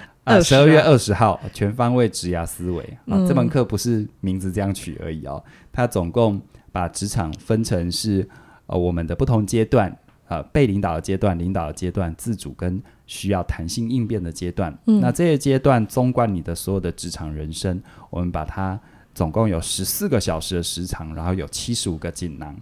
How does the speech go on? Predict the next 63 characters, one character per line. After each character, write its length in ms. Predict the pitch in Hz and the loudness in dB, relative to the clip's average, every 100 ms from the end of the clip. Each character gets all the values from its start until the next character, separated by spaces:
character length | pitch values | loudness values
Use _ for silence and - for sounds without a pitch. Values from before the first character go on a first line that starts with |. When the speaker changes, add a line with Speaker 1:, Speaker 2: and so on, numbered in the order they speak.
| - | 4
Speaker 2:
嗯。 200 | 247 226 | 6 6
Speaker 1:
很 160 | 87 78 | 4 -2
实 300 | - - 90 | -4 -6 -6
际 240 | - 143 | -4 -4
的 200 | 90 78 - _ - | -4 -6 -8 _ -4
去 260 | - 101 - _ | 0 0 -4 _
照 240 | - 196 135 | -2 2 2
顾 220 | - 113 | 2 -2
到 260 | 113 95 - | 0 -2 -4
你 100 | 90 | -8
的 80 | 80 - | -8 -8
职 280 | - 90 | -6 -2
涯 340 | 110 95 78 87 | 0 0 -4 -10
在 180 | - 113 | -4 -4
过 260 | - - 147 | -2 0 0
程 200 | - 80 | 0 -6
当 200 | 87 90 | -4 -4
中 200 | 87 85 | -4 -4
的 120 | 78 | -6
方 280 | - - 85 | -8 -8 -8
方 180 | 85 80 | -8 -6
面 180 | 85 | -6
面。 220 | 78 80 - - - - - - - | -6 -6 -8 -14 -20 -20 -20 -20 -10
职 120 | - | -2
场 180 | 127 120 | 2 2
上 260 | 87 110 87 | 2 2 2
哦， 80 | 85 | 2
有 120 | 92 | 0
很 160 | 92 | -2
多 120 | 82 92 | -4 -4
的 120 | 85 | -4
潜 200 | - 87 | -6 -10
规 200 | - 82 | -8 -8
则， 160 | - - - | -8 -14 -16
这 100 | - | 0
边 160 | 131 123 | 2 4
不 60 | |
要 120 | 110 | 2
朝 200 | 117 - 85 | 2 -2 -4
暗 160 | 120 104 | -2 -2
黑 140 | 92 | -2
的 100 | 90 | -4
角 160 | 80 - | -4 -8
度 140 | - | -10
去 120 | 82 92 | -10 4
想 140 | 220 220 | 8 10
啦 80 | 202 | 10
哈。 180 | 196 196 196 180 | 10 10 10 8
Speaker 2:
<laughs> 200 | 175 185 | 6 0
Speaker 1:
潜 200 | - 104 | -4 -2
规 160 | 90 151 | 4 4
则 180 | 147 117 | 4 4
就 160 | 139 | 2
是 240 | 123 127 117 - | 2 0 -2 -6
它 120 | - | -4
一 80 | 165 | -4
直 120 | 143 | -4
都 120 | 92 | -2
发 240 | 95 92 90 | -2 -2 -2
生， 220 | 92 87 | -2 -4
比 140 | - | -4
如 100 | 85 | -6
说 260 | 85 98 104 | -4 -2 -4